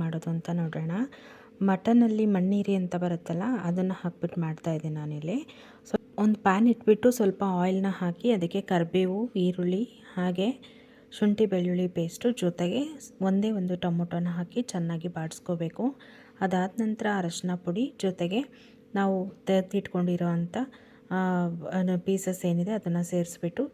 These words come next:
ಚೆನ್ನಾಗಿ ಮಿಕ್ಸ್ ಮಾಡಬೇಕು. ಅದಾದ ನಂತರ ಸ್ವಲ್ಪ ರುಚಿಗೆ ತಕ್ಕಷ್ಟು ಉಪ್ಪು ಸೇರಿಸಿ ಒಂದು ಐದು ನಿಮಿಷ ಹಾಗೆ ಕ್ಯಾಪ್ನ ಮುಚ್ಚಿ, ಆ, ಬೇಯಿಸ್ಕೋಬೇಕು.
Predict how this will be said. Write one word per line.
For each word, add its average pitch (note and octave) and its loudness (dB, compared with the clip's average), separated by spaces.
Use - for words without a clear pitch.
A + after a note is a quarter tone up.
ಚೆನ್ನಾಗಿ F3 0
ಮಿಕ್ಸ್ - -6
ಮಾಡಬೇಕು. E3 -4
ಅದಾದ F#3+ 4
ನಂತರ F#3 -4
ಸ್ವಲ್ಪ E3+ -4
ರುಚಿಗೆ F#3 -4
ತಕ್ಕಷ್ಟು F3 -6
ಉಪ್ಪು E3+ -6
ಸೇರಿಸಿ F#3+ 2
ಒಂದು F#3 0
ಐದು F3+ 2
ನಿಮಿಷ F3+ -2
ಹಾಗೆ F3+ 0
ಕ್ಯಾಪ್ನ F3+ 0
ಮುಚ್ಚಿ, F3+ 0
ಆ, F#3 -2
ಬೇಯಿಸ್ಕೋಬೇಕು. F3+ 2